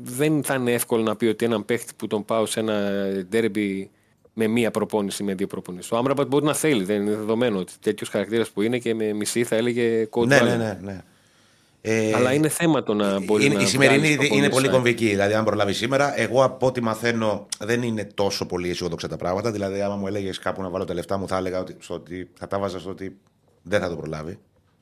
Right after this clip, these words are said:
Speaker 2: Τον
Speaker 1: Και είναι
Speaker 2: ντέρμπι
Speaker 1: και
Speaker 2: του
Speaker 1: θέμα
Speaker 2: Τούμπα.
Speaker 1: διαχείρισης. Δηλαδή, στον παοκ αντίστοιχα,
Speaker 2: Μμ.
Speaker 1: η αντίσ-, ο αντίστοιχος εντός εικόνα Άμραμπατ,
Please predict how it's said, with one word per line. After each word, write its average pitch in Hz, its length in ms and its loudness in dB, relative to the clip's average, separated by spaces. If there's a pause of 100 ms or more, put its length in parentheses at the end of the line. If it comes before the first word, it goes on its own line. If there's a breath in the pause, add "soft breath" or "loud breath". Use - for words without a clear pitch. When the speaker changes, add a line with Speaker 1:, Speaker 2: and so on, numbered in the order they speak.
(140)
Speaker 2:
Τον - 120 -20
Speaker 1:
Και 76 80 -12
είναι - 20 -8
Speaker 2:
ντέρμπι 131 160 2
Speaker 1:
και 143 60 -2
Speaker 2:
του 143 60 0
Speaker 1:
θέμα 156 160 2
Speaker 2:
Τούμπα. 156 120 2
Speaker 1:
διαχείρισης. 139 600 0
Δηλαδή, 110 340 0
στον 107 260 -2
παοκ 123 260 0
αντίστοιχα, 113 720 -2
Speaker 2:
Μμ. 87 120 -12
Speaker 1:
η 104 120 0
αντίσ-, 101 320 -2
ο 113 60 2
αντίστοιχος 110 440 -4
εντός 120 360 0
εικόνα 107 380 0
Άμραμπατ, 95 380 -2